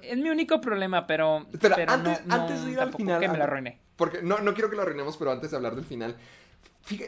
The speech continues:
Speaker 2: es que pienso de una manera similar que tú, pero no creo que esté Casey sanando. Creo que en todo caso se está, se está haciendo más daño,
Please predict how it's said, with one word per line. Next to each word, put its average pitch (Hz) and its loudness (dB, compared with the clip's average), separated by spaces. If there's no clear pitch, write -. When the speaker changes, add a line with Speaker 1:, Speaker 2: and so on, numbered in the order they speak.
Speaker 2:
es 226 2
que 277 -4
pienso 262 -4
de 247 -4
una 240 -4
manera 196 -4
similar 156 -4
que 175 -12
tú, 160 -6
pero 156 4
no 151 -4
creo 156 2
que 151 -12
esté 127 -6
Casey 135 -8
sanando. 117 -8
Creo 151 0
que 151 -4
en 147 -10
todo 151 -2
caso 127 -6
se - -16
está, 117 -6
se - -10
está 135 -4
haciendo 135 -4
más 120 -8
daño, 127 -8